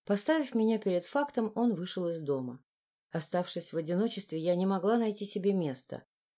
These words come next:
Мне нужно было успокоиться, немного выдохнуть, прийти, наконец, в себя.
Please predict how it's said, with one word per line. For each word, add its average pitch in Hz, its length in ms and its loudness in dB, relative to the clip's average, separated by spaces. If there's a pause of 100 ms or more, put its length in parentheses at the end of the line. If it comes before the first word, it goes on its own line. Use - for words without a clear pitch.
(100)
Мне 196 160 6
нужно 226 240 8
было 226 180 10
успокоиться, 220 720 6
немного 170 400 2
выдохнуть, 196 680 4
прийти, 180 380 0
наконец, 220 380 2
в - 120 -14
себя. 175 400 2